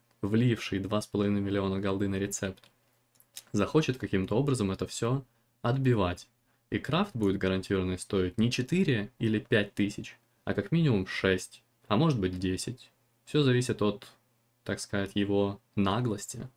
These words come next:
Ювелирное дело специализируется на создании камней и бижутерии. Даже если у нас нет рецепта на аркан стихий, мы всё равно можем делать хорошее количество золота путём создания метакамней, бесконечных алмазов,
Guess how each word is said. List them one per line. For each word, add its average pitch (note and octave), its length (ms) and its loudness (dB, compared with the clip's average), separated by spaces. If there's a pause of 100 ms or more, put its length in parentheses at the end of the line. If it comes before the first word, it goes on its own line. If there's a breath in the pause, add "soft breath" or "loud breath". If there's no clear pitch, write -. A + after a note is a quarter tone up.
(580)
Ювелирное A2+ 600 2
дело D#3 240 0
специализируется G#2+ 840 0
на G#2+ 40 0
создании G#2+ 500 -2
камней G#2+ 580 0 (240)
и C#3 80 6
бижутерии. A2 680 2 (280)
Даже C#3 300 2
если B2+ 280 0
у G2 40 0
нас F#2+ 200 -4
нет G#2+ 140 0
рецепта G2+ 360 -2
на G2+ 120 2
аркан G2+ 260 -2
стихий, E3 480 -4 (160 soft breath)
мы B2 140 4
всё C3 160 -2
равно B2 200 4
можем F#2+ 300 0
делать C#3+ 260 0
хорошее G#2 440 -2
количество G#2 440 -4
золота G2+ 540 -2 (220 soft breath)
путём F3 240 0
создания F#2+ 500 0
метакамней, G#2+ 800 -2 (260)
бесконечных A#2 540 -4
алмазов, G#2+ 480 -2